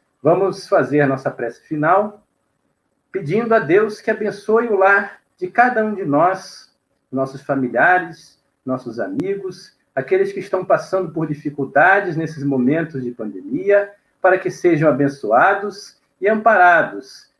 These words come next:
fortalecidos em seu ânimo e na sua vontade de seguir em frente, de trabalhar, de demonstrar otimismo, de conquistar valores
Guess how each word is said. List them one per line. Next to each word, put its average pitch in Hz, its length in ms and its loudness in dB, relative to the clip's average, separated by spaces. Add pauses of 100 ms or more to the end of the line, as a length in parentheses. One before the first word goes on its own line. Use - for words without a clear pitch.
(100)
fortalecidos 196 1080 -8 (160)
em 143 80 -6
seu 143 380 -2
ânimo 220 500 0 (140)
e 202 60 -8
na 208 80 0
sua 208 220 -2
vontade 165 600 0
de 147 80 -6
seguir 131 340 -6
em 127 120 0
frente, 156 600 -8 (240)
de 143 120 -10
trabalhar, 143 840 2 (240)
de 135 120 -10
demonstrar 151 420 -2
otimismo, 180 760 -6 (240)
de 151 120 -8
conquistar 196 760 0
valores 180 760 2